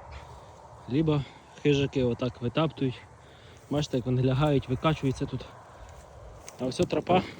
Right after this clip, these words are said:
яка веде в місто. Це хижаки набили її. Все, бачите, яка тропа. Сюди вони переходять через водичку там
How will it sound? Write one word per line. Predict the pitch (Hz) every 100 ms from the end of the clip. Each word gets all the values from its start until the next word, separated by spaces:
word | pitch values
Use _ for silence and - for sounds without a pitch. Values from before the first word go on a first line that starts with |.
| -
яка | - 147
веде | 139 156 151
в |
місто. | 147 143 - - - - - - - - - - - - - - - - - - - - - - - - - -
Це | 131
хижаки | - 131 131 143
набили | 123 127 160 156
її. | 147 123 - - - - - - - - - -
Все, | - -
бачите, | 135 156 - 135
яка | -
тропа. | 131 135 - 170 - - - - - - - - - -
Сюди | - 143 151
вони | 139 139 135 - - - - - - - - - - -
переходять | 147 143 139 190 147 - - - -
через | 147 139 - - - -
водичку | 135 139 135 - 135
там | 127 131